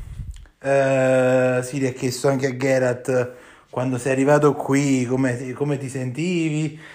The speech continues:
Diciamo, ha indagato un po' sul suo passato, diciamo così. E praticamente, mentre stanno parlando Ciri e Geralt, si sente, si sente un rumore tipo di festa. Si va a scoprire che i Witcher,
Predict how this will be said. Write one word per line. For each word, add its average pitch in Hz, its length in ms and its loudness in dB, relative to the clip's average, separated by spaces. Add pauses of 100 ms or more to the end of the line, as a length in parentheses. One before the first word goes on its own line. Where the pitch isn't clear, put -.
(180)
Diciamo, 165 320 0
ha 165 60 0
indagato 170 420 2
un 175 160 4
po' 196 340 8
sul 170 200 -4
suo - 180 -4
passato, 113 640 0
diciamo 110 440 -6
così. 190 480 -2 (960)
E 131 160 -6 (140)
praticamente, 180 1120 2
mentre 180 300 0
stanno 160 240 4
parlando 160 420 8
Ciri 151 260 2
e 190 60 0
Geralt, 143 720 4
si - 200 -8
sente, 147 600 0
si 156 140 -4
sente 151 240 2
un 151 80 6
rumore 160 340 6
tipo 151 240 0
di 147 120 0
festa. 147 760 4 (1300)
Si 233 240 -2
va 196 100 8
a 196 60 8
scoprire 202 600 8
che 175 440 2 (640)
i 226 180 4
Witcher, 190 720 4